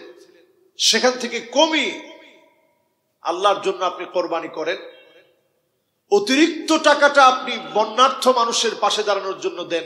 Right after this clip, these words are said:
গরিবদের জন্য দেন, দুস্থ এতিমদের পাশে দাঁড়ান। কিন্তু কোরবানি না দিয়ে এই ছলচাতুরি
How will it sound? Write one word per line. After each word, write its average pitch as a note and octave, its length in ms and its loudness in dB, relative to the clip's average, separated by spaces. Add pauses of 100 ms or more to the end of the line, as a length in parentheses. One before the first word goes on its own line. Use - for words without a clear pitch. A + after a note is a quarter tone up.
গরিবদের F#3 440 -4
জন্য F3 260 -6
দেন, D#3+ 160 -6 (100)
দুস্থ - 320 -4
এতিমদের B3+ 580 0
পাশে G#3+ 220 0
দাঁড়ান। F3+ 280 0 (1500)
কিন্তু E3 200 -10
কোরবানি G3 680 0
না F3 280 2
দিয়ে G#3+ 300 -2 (1300)
এই F#3 120 -4 (160)
ছলচাতুরি A#3+ 720 2